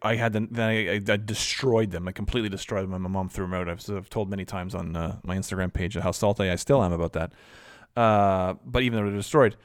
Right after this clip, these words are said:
but I had the ninety-fours, and I still have the ninety-fours, and they're still dead stock. But, uh, I always, I, th-, I don't know why. I guess, I guess in, like, y-, your, your memory, when I got the ninety-fours,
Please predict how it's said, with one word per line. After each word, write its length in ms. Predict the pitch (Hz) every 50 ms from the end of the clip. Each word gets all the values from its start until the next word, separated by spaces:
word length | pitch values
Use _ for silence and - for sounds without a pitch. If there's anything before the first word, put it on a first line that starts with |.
| _ _ _ _ -
but 180 | - 123 - -
I 120 | - 117 123
had 200 | 127 139 151 160
the 60 | 165
ninety-fours, 800 | 151 143 139 139 131 - - 151 147 127 110 113 120 - - - -
and 60 | 117 107
I 20 |
still 220 | 101 - - 165
have 100 | 151 131
the 60 | 113 104
ninety-fours, 360 | 101 98 95 - 110 101 107
and 60 | 104
they're 40 | 101
still 180 | - - 127
dead 200 | 113 - 120 120 -
stock. 340 | - 120 95 90 95 - - -
But, 400 | 120 - 120 107 107 - _ _ _ _ _ _ _ _ _ _ -
uh, 400 | 117 117 110 107 101 98 95 87 - - _ _ -
I 160 | 113 127 170
always, 400 | 180 170 175 185 185 165 - - - - -
I, 80 | 135
th-, 140 | 131 - - - _ -
I 80 | - 135
don't 80 | 156 175
know 80 | 190 185
why. 240 | 165 160 160 165
I 160 | 180 170 139 127
guess, 180 | 127 131 135 160
I 80 | 135
guess 200 | 131 151 143 -
in, 200 | - 113 139 127 123
like, 160 | 120 113 -
y-, 80 | 127
your, 500 | 127 143 135 127 123 120 117 110 107 110 -
your 200 | 120 113 113 107
memory, 500 | 107 104 101 113 131 151 143 127 117 110 107
when 180 | 113 120 131 127
I 100 | 120 120
got 200 | 120 135 151 -
the 60 | 160
ninety-fours, 480 | 139 127 120 110 - 120 113 110 -